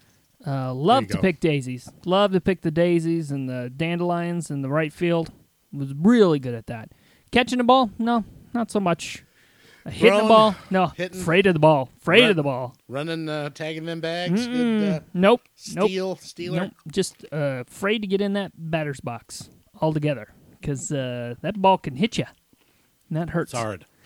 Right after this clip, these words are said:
Speaker 1: Yep. Yep. So not good at that. And then, uh, did, uh, basketball. Played some
Speaker 2: Hey.
Speaker 1: basketball. Uh, sixth grade, uh, B team.
Speaker 2: There you go.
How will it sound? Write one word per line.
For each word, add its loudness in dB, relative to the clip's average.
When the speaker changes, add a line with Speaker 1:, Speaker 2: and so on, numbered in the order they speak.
Speaker 1:
Yep. 0
Yep. 0
So 2
not -2
good 2
at -2
that. -4
And -4
then, -4
uh, -4
did, -6
uh, -4
basketball. -4
Played -4
some -6
Speaker 2:
Hey. -2
Speaker 1:
basketball. -2
Uh, -8
sixth -6
grade, 0
uh, -4
B -4
team. 0
Speaker 2:
There -16
you -14
go. -10